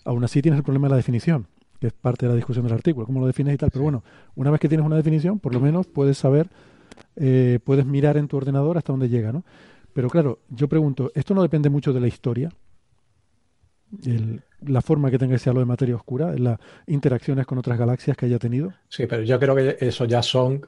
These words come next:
Speaker 2: eh, correcciones de segundo orden.
Speaker 1: ¿Tú crees que es segundo orden? Vale, que el,
Speaker 2: Sí.
Speaker 1: en principio el halo es básicamente el que es y luego se puede perturbar,
Speaker 2: De,
Speaker 1: pero
Speaker 2: de
Speaker 1: el
Speaker 2: hecho, en, en teoría estas simulaciones son suficientemente buenas como para, eh, darte, pues son, son, son simulaciones de, de formación estelar,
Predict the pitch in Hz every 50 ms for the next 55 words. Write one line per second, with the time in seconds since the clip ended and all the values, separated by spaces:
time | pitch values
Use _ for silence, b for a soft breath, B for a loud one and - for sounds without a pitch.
0 | - - 120 117 - 165 - 104 - 127 120 117 120 - - 110 104 95 98 98
1 | 92 78 - 113 - _ 127 - 127 127 - 131 - 127 117 117 110 107 104 104
2 | 107 110 110 - 123 120 123 117 117 123 - 135 156 139 92 90 - 156 135 127
3 | 139 139 139 180 160 180 151 151 156 156 151 156 147 131 147 131 - 143 147 135
4 | 139 135 131 123 135 127 123 113 - 135 147 180 190 175 151 127 135 139 143 147
5 | - - 120 - 139 131 131 - 135 120 - 135 120 123 147 156 160 - 131 143
6 | 127 117 113 127 139 110 - 165 - - 143 123 123 - 127 110 - 120 113 117
7 | 139 123 - 151 - - 151 147 139 120 - 156 147 143 135 - 147 120 - 131
8 | 110 117 131 123 127 131 131 127 120 123 110 120 123 127 143 147 - - - 113
9 | 104 98 - 110 98 95 95 92 92 92 - - 107 98 90 90 87 90 - 104
10 | 107 - _ _ _ _ _ _ _ _ - 110 113 117 117 120 127 120 120 107
11 | - 131 - - 127 131 - - - 127 110 - 123 120 117 110 - 123 117 117
12 | 117 113 107 101 101 104 101 98 98 98 101 104 107 - - 107 98 95 104 120
13 | 120 - 120 120 123 127 - -